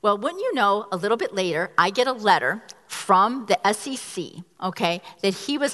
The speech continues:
under investigation and he had charged my aunt too much money for her securities.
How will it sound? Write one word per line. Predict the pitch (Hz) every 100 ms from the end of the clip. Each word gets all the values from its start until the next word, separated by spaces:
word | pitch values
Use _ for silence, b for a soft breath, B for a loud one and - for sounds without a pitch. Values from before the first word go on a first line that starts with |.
| -
under | 226 233 220
investigation | 175 196 - 196 185 185 196 - 135 139
and | 190 214
he | 240
had | 208
charged | - - 226 247 247
my | 240 220 208
aunt | 190 156 -
too | - 240
much | 214 -
money | 190 185 196 233 302 B -
for | 196
her | 202
securities. | - 170 - 196 208 262 285